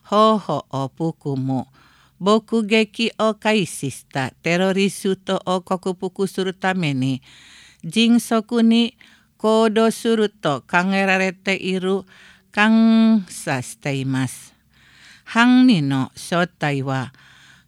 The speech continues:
脳を攻撃し、混乱を避けられるために、ときめかくに明らかにさらにことが期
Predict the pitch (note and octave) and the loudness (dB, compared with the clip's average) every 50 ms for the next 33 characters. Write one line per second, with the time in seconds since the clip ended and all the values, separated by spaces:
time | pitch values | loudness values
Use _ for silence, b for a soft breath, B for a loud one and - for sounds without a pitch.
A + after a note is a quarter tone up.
0 | b - F#3+ G#3 A3 A3+ A3+ A3+ A3+ G#3+ - _ - D3+ C#3+ C3 A#2 - - F3+ | b -4 0 2 4 6 6 4 4 2 -2 _ -6 -6 -6 -6 -6 -4 -2 0
1 | F#3+ G3 G3 F#3 G#3 G3+ G3+ G3 - - G3 G3+ - - - G3+ G3+ G#3 G3 _ | 2 2 2 2 0 0 0 0 -2 -4 -4 -4 -4 -4 -4 -2 -2 -2 -4 _
2 | b b b b b b b - G#3+ A3 A3 A#3 A#3+ A#3+ A3+ A3+ G#3+ D#3+ C#3 F#3+ | b b b b b b b 0 2 4 4 4 4 4 4 2 2 0 0 -2
3 | - - - C#3+ C3 - - - - - - - F#3 F#3 G3+ F#3+ F3 - F#3+ F#3+ | -4 -6 -6 -6 -6 -6 -8 -12 -18 -14 -6 -2 0 0 0 -2 -4 -4 -2 -2
4 | G3 F#3+ G3 F#3+ F#3+ F#3+ F#3+ F#3+ F#3 - - G3 F#3+ F#3+ F3 D#3+ C#3+ B2+ C3 C3 | 0 0 0 0 0 0 -2 -4 -4 -4 -4 -2 -2 0 -2 -2 -2 -2 -2 -2
5 | B2+ B2 - B B B B B B B B B G#3+ G#3+ G#3+ A3 A3 G#3 - - | -4 -6 -8 B B B B B B B B B 0 2 2 2 2 0 -4 -6
6 | - A3 A3+ A3+ A3 A3+ A3 G#3+ A3 A3 G#3 - - A3+ A3 G#3+ - _ E3+ D#3 | -2 0 2 2 4 4 4 4 4 2 0 0 0 -2 -2 -2 -4 _ -4 -4
7 | C3+ C3 C#3 C3+ B2+ - _ D#3+ D#3+ - - - F3 F3+ F3+ F3+ F3 - - F#3 | -2 -2 -2 -4 -6 -6 _ -6 -6 -6 -6 -4 -4 -2 -2 -4 -4 -4 -4 -2
8 | F3+ F3 F3+ F#3 F#3 F#3 F#3 - B B B B B B B B - - G#3+ G#3+ | -2 0 0 0 -2 -2 -4 -8 B B B B B B B B -6 -2 0 2
9 | G#3+ A3+ A3+ A3+ A3+ A3+ A3+ A3 G#3+ - A3 A3 G#3+ - - D#3 C#3 B2+ C3 C#3 | 2 4 4 4 4 4 4 2 0 0 0 -2 -2 -2 -4 -6 -6 -4 -4 -6
10 | C3+ A2 - _ _ - - F3 F3+ | -6 -6 -8 _ _ -10 -6 -4 -4